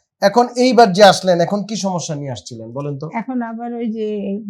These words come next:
Speaker 2: অনেকদিন আসেনি হয়তো কিছু কারণে, তো এখন ওই যে ব্যথা,
Speaker 1: হুম।
Speaker 2: কোমরে ব্যথা, হাঁটুতে ব্যথা,
Speaker 1: হুম, হুম।
Speaker 2: এই যে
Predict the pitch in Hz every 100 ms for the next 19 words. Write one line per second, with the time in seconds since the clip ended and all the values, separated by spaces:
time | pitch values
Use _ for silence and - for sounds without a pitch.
0 | 190 _ _ 185 208 214 262 254 214 -
1 | 247 311 359 339 294 285 254 - 247 262
2 | 240 202 208 214 233 _ _ _ _ -
3 | - 208 - - 214 240 247 226 214 196
4 | 180 180 180 240 320 - 214 208 208 208
5 | 202 202 196 196 196 226 - 160 - 185
6 | - 196 185 180 208 196 214 _ 135 135
7 | 127 117 214 180 175 170 170 170